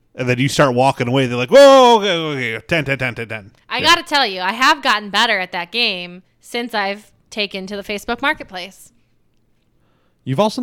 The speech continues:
Speaker 3: got, also gotten a little more ballsy with talking and hanging out with me more.
Speaker 2: Probably
Speaker 3: One,
Speaker 2: true.
Speaker 3: one of these days, we'll, we'll, we'll tell the story of you and, uh, talking to homeboy and wanting to speak to his manager about our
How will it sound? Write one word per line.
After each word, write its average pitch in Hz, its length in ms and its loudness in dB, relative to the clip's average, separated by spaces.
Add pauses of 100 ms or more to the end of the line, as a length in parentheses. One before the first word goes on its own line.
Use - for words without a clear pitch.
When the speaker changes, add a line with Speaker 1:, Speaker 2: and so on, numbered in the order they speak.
Speaker 3:
got, 151 240 -8
also 135 240 -4
gotten 135 180 -4
a 117 40 -4
little 107 160 -2
more 98 200 -4
ballsy 92 600 -8 (340)
with 104 160 -6
talking 101 360 -8
and 87 80 -10
hanging 98 160 -10
out 98 100 -8
with 82 120 -12
me 90 160 -12
more. 131 340 -8 (1700)
Speaker 2:
Probably 175 260 -14
Speaker 3:
One, 151 160 4
Speaker 2:
true. 127 80 -4
Speaker 3:
one 160 120 2
of 190 60 0
these 190 180 -2
days, 123 300 -2
we'll, 110 220 0
we'll, 104 300 -4
we'll 113 140 -4
tell 123 200 -4
the 104 100 -6
story 104 420 -4
of 95 540 -10
you 104 380 -6
and, 98 140 -10
uh, 92 240 -10 (760)
talking 107 400 -4
to 95 640 -6 (520)
homeboy 104 520 -6
and 95 100 -10
wanting 98 220 -8
to 90 80 -14
speak 98 220 -10
to 98 60 -10
his 87 120 -8
manager 92 400 -8
about 90 260 -10
our 87 380 -14